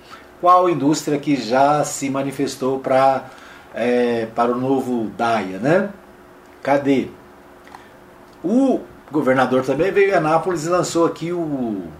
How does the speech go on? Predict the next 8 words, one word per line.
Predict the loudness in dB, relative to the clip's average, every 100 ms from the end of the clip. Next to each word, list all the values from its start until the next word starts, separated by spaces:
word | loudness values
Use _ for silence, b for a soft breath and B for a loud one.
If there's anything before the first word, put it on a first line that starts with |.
| -20 -20 -14
Museu | -8 -6 0 2 2
Aeronáutico, | 2 2 2 4 4 2 -8 -18 -14
né? | -2 0 0 -6 -20 B B B B B -20
Lá | -16 -6 0 2 2 0
no | -2 -2 0 0 -2 -6 -12 -20 -20 -20 -12
Centro | -8 -6 -8
de | -8
Convenções. | -6 -2 -2 -4 -8 -10 -10 -12 -16 -20